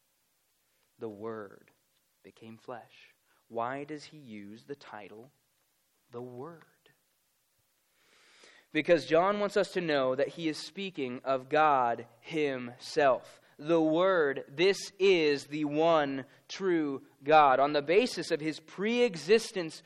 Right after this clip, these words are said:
to creation and equal existence with God. The Word is distinct and yet is fully God. This is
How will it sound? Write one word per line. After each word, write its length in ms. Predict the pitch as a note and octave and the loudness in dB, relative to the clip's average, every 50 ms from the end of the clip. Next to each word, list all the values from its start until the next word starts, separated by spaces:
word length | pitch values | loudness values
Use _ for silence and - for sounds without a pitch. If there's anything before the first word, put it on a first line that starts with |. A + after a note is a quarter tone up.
| - _ _ | -20 _ _
to 180 | - G3 G3+ F#3+ | -8 -6 -6 -6
creation 720 | - - F3+ F3+ E3+ E3+ E3+ F3 E3+ - - C#3 A2+ G2+ - - - - _ | -4 -2 -2 0 2 2 0 0 -2 -4 -6 -8 -8 -8 -12 -20 -20 -10 _
and 200 | - D#3+ E3 E3 - | -2 -2 -2 -2 -4
equal 520 | - G#3+ A#3+ C4 A3+ - - A3 G#3+ G#3 G3 | -2 -2 -2 -2 -2 -2 2 4 4 4 4
existence 640 | F3+ D#3 C#3+ D3+ F3 E3 - - E3 D#3+ - - - _ _ | 2 -2 -2 -4 -4 -4 -4 -6 -6 -6 -8 -12 -20 _ _
with 460 | - D#3 E3+ F#3 F#3 F#3 F3 - - - _ _ _ C#3+ | -6 0 2 4 4 4 0 -4 -16 -20 _ _ _ 0
God. 420 | C#3+ E3+ F3 F3+ E3 C#3+ B2 A#2 - - - | 4 6 8 8 8 6 4 2 -2 -10 -6
The 120 | C#3+ E3 | -2 -2
Word 340 | E3+ E3+ F#3+ A3 A#3 A#3+ A#3 G#3+ | 2 4 4 6 6 6 4 4
is 180 | G3+ F3+ D3+ | 0 -2 -2
distinct 1080 | C#3 - F3+ F3 - - - - - - G#3+ C4 B3+ E3 - - - - - - - _ _ _ _ _ _ _ - | -6 -6 -6 -6 -6 -8 -12 -12 -6 -2 0 0 0 -2 -4 -12 -20 -20 -20 -20 -20 _ _ _ _ _ _ _ -6
and 200 | D3 C#3 C3+ C3+ | -6 -6 -4 -4
yet 180 | C3+ C3 B2 | -4 -2 -2
is 180 | B2 B2 A#2+ - | -4 -8 -8 -12
fully 640 | - - _ E3 D#3+ D3 C3+ A#2+ G#2 F#2+ F#2+ G2+ _ _ _ _ _ _ _ _ _ _ _ _ _ _ _ _ _ C3+ | -18 -12 _ -6 -6 -6 -6 -8 -12 -12 -14 -20 _ _ _ _ _ _ _ _ _ _ _ _ _ _ _ _ _ _
God. 240 | C3 G#2+ G2+ G2+ G#2 - _ _ _ _ _ _ _ _ _ _ _ _ _ _ _ _ _ _ _ _ _ _ _ _ _ _ _ _ - - _ _ _ _ _ _ _ | -10 -10 -10 -10 -14 -20 _ _ _ _ _ _ _ _ _ _ _ _ _ _ _ _ _ _ _ _ _ _ _ _ _ _ _ _ -20 -20 _ _ _ _ _ _ _
This 260 | A2+ A#2 A2+ - - | -14 -14 -14 -12 -12
is 480 | B2 A#2+ A#2 A#2 A2+ A2+ A2+ A2+ - | -10 -8 -8 -8 -8 -10 -12 -14 -18